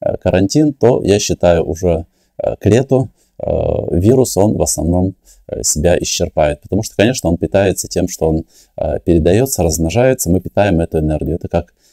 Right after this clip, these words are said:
сущность. А для восьмидесяти пяти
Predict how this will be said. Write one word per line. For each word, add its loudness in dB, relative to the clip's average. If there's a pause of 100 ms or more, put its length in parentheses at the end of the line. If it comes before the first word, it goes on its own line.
(120)
сущность. -6 (800)
А 4
для 4
восьмидесяти 0
пяти 0